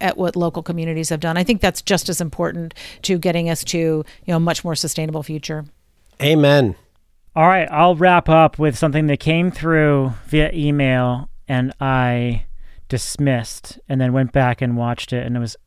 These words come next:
Speaker 3: totally delighted. Um, so I am into this subgenre of music around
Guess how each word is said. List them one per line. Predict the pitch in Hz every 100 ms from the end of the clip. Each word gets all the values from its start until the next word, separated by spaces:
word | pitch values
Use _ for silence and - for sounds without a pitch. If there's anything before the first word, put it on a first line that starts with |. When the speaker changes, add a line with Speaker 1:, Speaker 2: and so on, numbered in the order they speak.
| _
Speaker 3:
totally | - - 190 151 131
delighted. | 127 110 101 98 - - - - - - -
Um, | 151 143 127
so | 139 175
I | 185 208
am | 262 180
into | 180 185 180 147 165
this | 156
subgenre | - - 170 160 139 151 147 143 139
of | 123
music | 135 135 123 131 131
around | 127 123 120 117